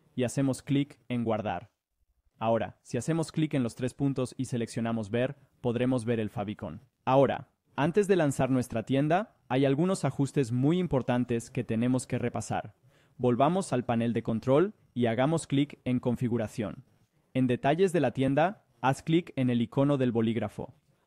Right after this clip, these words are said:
Añade el nombre oficial de la tienda y haz clic en guardar. A continuación, desplázate hacia abajo y asegúrate de que todos los detalles son correctos,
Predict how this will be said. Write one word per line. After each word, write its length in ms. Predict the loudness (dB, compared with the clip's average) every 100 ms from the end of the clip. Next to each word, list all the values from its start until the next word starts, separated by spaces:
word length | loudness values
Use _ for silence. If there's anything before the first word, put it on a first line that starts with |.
| -4
Añade 420 | 0 2 2 2
el 120 | 2
nombre 280 | 2 2 2
oficial 480 | 0 -4 -2 -2 0
de 80 |
la 120 | -2 -2
tienda 500 | -2 0 0 -2 -4
y 160 | 0
haz 180 | 0 0
clic 300 | 0 0 0 -4
en 200 | -2 0
guardar. 560 | 0 0 -2 -6 -10 _ _ _ _ _ _
A 100 | -4
continuación, 800 | 0 0 2 0 2 2 2 0
desplázate 640 | -2 -4 0 0 0 0 0
hacia 220 | 0 0
abajo 440 | 0 0 0 0
y 100 | 0
asegúrate 580 | -2 -2 0 0 0 0
de 120 | -2
que 100 | -2
todos 440 | -2 2 4 2 2
los 140 | 0
detalles 440 | 0 0 0 0 0
son 180 | -2
correctos, 720 | 0 0 -2 -4 -10 -12 -16